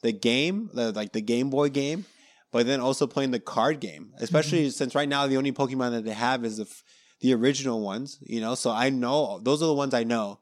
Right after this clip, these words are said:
Speaker 1: So that's
Speaker 2: Mm-hmm.
Speaker 1: like, you know, I guess it's cool if they did add more Pokemon, but that's when you'll start losing me, I think, is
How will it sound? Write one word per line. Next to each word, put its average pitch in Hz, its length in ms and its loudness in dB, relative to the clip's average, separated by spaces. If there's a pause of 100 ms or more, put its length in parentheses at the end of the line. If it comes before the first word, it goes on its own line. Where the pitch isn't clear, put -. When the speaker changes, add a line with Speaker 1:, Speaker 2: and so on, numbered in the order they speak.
(400)
Speaker 1:
So 151 120 0
that's 180 180 6
Speaker 2:
Mm-hmm. 208 80 -2
Speaker 1:
like, 147 120 2
you 151 120 4
know, 131 220 0 (300)
I 139 140 2
guess 180 200 0
it's 151 120 -8
cool 165 280 4
if 147 80 2
they 139 160 2
did 131 280 2
add 131 260 0
more 131 260 2
Pokemon, 147 540 -4 (640)
but 135 220 6
that's 151 260 4
when 143 140 0
you'll 131 180 2
start 110 240 0
losing 110 360 0
me, 110 200 -2
I 92 120 -8
think, - 460 -14
is 104 480 -6